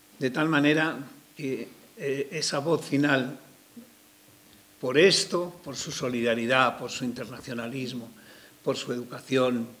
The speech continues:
por su soberanía, por su independencia, por lo que queramos, estamos con Cuba, o con Cuba, simplemente. De tal manera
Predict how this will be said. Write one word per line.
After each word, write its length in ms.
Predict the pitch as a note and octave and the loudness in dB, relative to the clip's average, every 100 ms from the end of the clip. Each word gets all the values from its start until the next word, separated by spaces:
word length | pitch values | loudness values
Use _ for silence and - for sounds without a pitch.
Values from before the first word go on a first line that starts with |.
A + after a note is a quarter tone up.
| - | -14
por 100 | C3 | -10
su 140 | - | -8
soberanía, 760 | B2 A#2 A2+ A2 B2+ C3 A#2+ - | -4 -2 -2 -2 -2 -2 -2 -6
por 140 | C#3+ | -6
su 140 | - | -2
independencia, 920 | B2+ A#2+ A#2 A#2 A2+ C3 B2+ B2 G#2 - - - - - - - - | 2 2 0 0 2 2 2 -2 -6 -8 -18 -20 -20 -20 -20 -20 2
por 160 | C#3+ | 4
lo 120 | C3+ | 4
que 120 | B2 B2+ | 4 2
queramos, 560 | C3+ D#3 F#3 F#3+ - - - - - - _ - - - | 4 4 2 -2 -4 -10 -18 -20 -20 -20 _ -20 -20 -8
estamos 500 | - - C#3 D3 - | -6 -2 -2 -2 -6
con 160 | A#2 | -12
Cuba, 320 | A2 - A2 - - - - - - - - - - - - - - - - | -14 -10 -12 -12 -20 -20 -20 -20 -20 -20 -20 -20 -20 -20 -20 -20 -20 -20 -10
o 160 | B2 - | -8 -6
con 180 | A#2 G2+ | -8 -4
Cuba, 360 | C#3 A2+ A2 | -2 -2 -4
simplemente. 720 | - B2 A2+ A#2 A2+ A2+ - - - - - - - - - - - - - - - - - - | -6 -4 -6 -8 -12 -14 -20 -20 -20 -20 -20 -20 -20 -20 -20 -20 -20 -20 -20 -20 -20 -20 -20 -4
De 140 | B2+ | -2
tal 180 | B2+ D#3+ | 4 4
manera 540 | G3 F3+ F3 G3 A#3 | 6 6 6 4 2